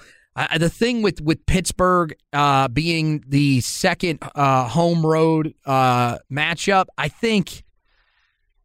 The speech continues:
they're not gonna, they were not gonna put Virginia there. Like, Carolina will have Duke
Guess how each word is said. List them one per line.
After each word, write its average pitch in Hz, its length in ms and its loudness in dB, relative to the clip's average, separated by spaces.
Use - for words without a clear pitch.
they're 180 200 -2
not 208 260 0
gonna, 175 180 0
they 175 220 0
were 185 180 2
not 196 400 0
gonna 190 160 0
put 170 280 0
Virginia 160 560 -2
there. 156 420 0
Like, 147 220 -2
Carolina 202 600 2
will 160 360 2
have 139 260 -4
Duke 175 320 0